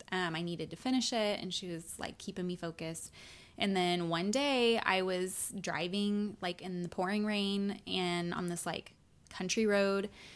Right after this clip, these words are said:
and I was listening to this song, and I just was hit like lightning with this vision of this girl on the bat-, it's the first scene. Girl on a battlefield, and she's, like,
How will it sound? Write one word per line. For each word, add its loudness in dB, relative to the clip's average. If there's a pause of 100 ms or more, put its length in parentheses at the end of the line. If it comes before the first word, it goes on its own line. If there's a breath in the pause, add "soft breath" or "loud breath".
(220 loud breath)
and 6
I 4
was -2
listening 2
to 2
this 2
song, 8
and 2
I 2
just 4
was 2
hit -2 (140)
like 2
lightning 0
with 2 (140)
this 0
vision 6
of 0
this 0
girl 2
on 6
the 2
bat-, 6
it's 4
the 0
first 2
scene. -4 (640)
Girl 6
on 8
a 6
battlefield, 6 (420 loud breath)
and 2
she's, 2
like, 0